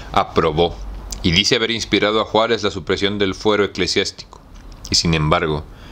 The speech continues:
en el Congreso Constituyente votó contra la tolerancia de cultos, lo que prueba su acen-,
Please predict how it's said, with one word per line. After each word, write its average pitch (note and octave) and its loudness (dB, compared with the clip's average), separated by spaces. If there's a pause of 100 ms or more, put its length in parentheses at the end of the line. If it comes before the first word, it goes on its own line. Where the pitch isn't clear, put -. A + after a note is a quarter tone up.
(160)
en F#2 4
el F2 2
Congreso F2 2
Constituyente F#2+ 0 (500)
votó F#2 2
contra F2+ 2
la F2 0
tolerancia F2 2
de F2 0
cultos, - -6 (800)
lo G#2 6
que - 4
prueba D3 2 (160)
su - 2
acen-, F2 2